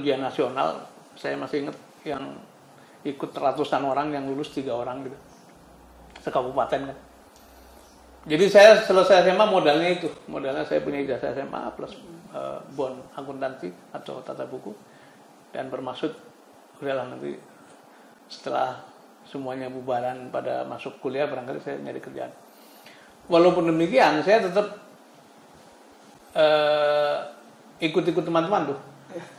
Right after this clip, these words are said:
Speaker 1: daftar ke Solo, daftar ke Jogja, daftar ke mana-mana lah. Untuk mengurangi rasa itu aja gitu. Dulu yang lain-lain daftar, maksud saya nggak daftar lah gitu. Tapi udah tahu gelap nih, nggak akan, nggak akan.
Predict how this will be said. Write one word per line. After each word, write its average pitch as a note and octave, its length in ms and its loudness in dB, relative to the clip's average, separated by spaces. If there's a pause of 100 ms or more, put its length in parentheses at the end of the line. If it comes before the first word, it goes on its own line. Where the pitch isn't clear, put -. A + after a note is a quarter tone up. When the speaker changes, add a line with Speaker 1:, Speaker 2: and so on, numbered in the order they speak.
(180)
Speaker 1:
daftar B2+ 480 -4
ke B2+ 80 -10
Solo, E3+ 720 2
daftar C#3+ 480 -6
ke C3+ 80 -10
Jogja, - 800 -6
daftar - 400 -12
ke - 240 -10
mana-mana D3+ 480 -12
lah. - 80 -18 (400)
Untuk E3 560 0 (640)
mengurangi E3+ 480 4
rasa D#3+ 320 6
itu E3 160 2
aja F3 320 2
gitu. C3+ 240 -6
Dulu C#3 240 -2
yang C3+ 80 -6
lain-lain C#3 320 -2
daftar, B2+ 240 -2
maksud D3 240 -6
saya C#3 240 -4
nggak B2 160 -6
daftar - 240 -4
lah C3 80 -12
gitu. C3 160 -16 (240)
Tapi E3+ 160 -2
udah F#3 160 6
tahu F#3+ 200 10 (600)
gelap E3 260 6 (140)
nih, - 40 -12 (120)
nggak C3+ 160 0
akan, B2+ 120 -6 (920)
nggak C#3+ 160 -8
akan. C#3+ 120 -12